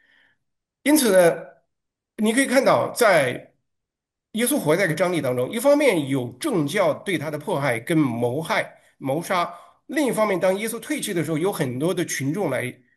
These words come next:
跟随他。这里面当然有，有希-，希望他医治。所以呢，耶稣就在犹大、耶路撒冷、以土买，呃，约旦河以外等等很多很多地方呢，传福音啊，就医病赶鬼啊，这样的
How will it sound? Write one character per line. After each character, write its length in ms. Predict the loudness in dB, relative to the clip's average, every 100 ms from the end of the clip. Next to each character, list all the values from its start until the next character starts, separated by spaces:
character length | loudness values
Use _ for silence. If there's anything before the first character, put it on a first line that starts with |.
| _
跟 180 | -2 0
随 180 | 0 -2
他。 420 | -4 -6 -8 -16 _
这 120 | -8 0
里 60 |
面 140 | 2 2
当 140 | 2
然 140 | 0
有， 260 | -2 -6 -10
有 220 | -12 -10 -8
希-， 260 | -8 -10
希 120 | -4 0
望 100 | 0
他 80 |
医 160 | -2 -4
治。 320 | -4 -4 -6 -20 _ -10
所 180 | -4
以 140 | 0 2
呢， 180 | 4 2
耶 160 | 2
稣 120 | -2 -2
就 160 | -4
在 260 | 2 2 2
犹 300 | 0 -2 0
大、 180 | 2 2
耶 100 | 0
路 80 | -2
撒 180 | -2 0
冷、 180 | 0
以 100 | -2
土 140 | -6 -4
买， 360 | -4 -4 -8 -12 _ _
呃， 180 | -6 -4 -2
约 120 | -2
旦 160 | -2
河 80 | -2
以 120 | -4
外 100 | -4
等 180 | -4 -2
等 120 | -2
很 200 | -2 -6
多 160 | -6 -2
很 120 | 0
多 120 | 0
地 140 | -2 -2
方 180 | -2 -2
呢， 220 | -2 -4
传 200 | -4 -2
福 140 | -2 -2
音 180 | 0
啊， 160 | 0 -2
就 580 | -4 -6 -4 -8 -12 -14 -10
医 120 | -4
病 160 | 0 2
赶 160 | 2
鬼 200 | 0 -2
啊， 80 | -4
这 80 | -4
样 100 | -4
的 100 | -6